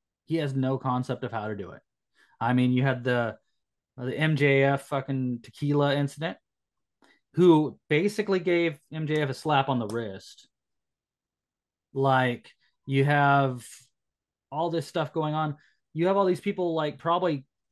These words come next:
saying that they need to win and winning because Tony doesn't stand up to him. He just, whatever, I guess. "Yeah, you can win this week. You can win next week. Yeah."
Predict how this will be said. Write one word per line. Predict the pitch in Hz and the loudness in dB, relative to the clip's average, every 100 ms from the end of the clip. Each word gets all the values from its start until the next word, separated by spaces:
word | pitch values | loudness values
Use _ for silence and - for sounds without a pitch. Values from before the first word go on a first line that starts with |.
| _ | _
saying | - 196 208 160 | -4 0 0 -2
that | 143 | -2
they | 165 | -4
need | 165 160 | -4 -2
to | 147 | -2
win | 139 180 147 165 175 - | -2 -4 -4 -6 -12 -14
and | 143 143 139 139 127 | -6 -2 -2 -2 -2
winning | 170 175 156 151 | -4 -4 -4 -4
because | 143 156 151 139 | -6 -4 -6 -4
Tony | 165 170 175 170 143 - _ | -2 -2 -4 -10 -14 -18 _
doesn't | 160 160 180 - _ - | -8 -8 -8 -14 _ -18
stand | - 185 190 | -8 -4 -2
up | 180 - | -2 -4
to | 123 | -8
him. | 95 - - | -8 -16 -12
He | 131 127 | -10 -8
just, | 143 - - | -10 -14 -16
whatever, | 113 113 143 135 117 | -12 -6 -4 -4 -6
I | 107 | -8
guess. | 104 107 - | -10 -12 -14
"Yeah, | 113 98 104 123 | -16 -12 -10 -8
you | 165 208 | -6 -6
can | 208 190 | -6 -6
win | 170 170 | -6 -6
this | 151 - | -8 -6
week. | 170 170 | -6 -6
You | 156 | -10
can | 165 | -10
win | 170 156 | -8 -6
next | 151 - | -8 -8
week. | 151 156 147 | -8 -8 -6
Yeah." | 185 190 | -4 -4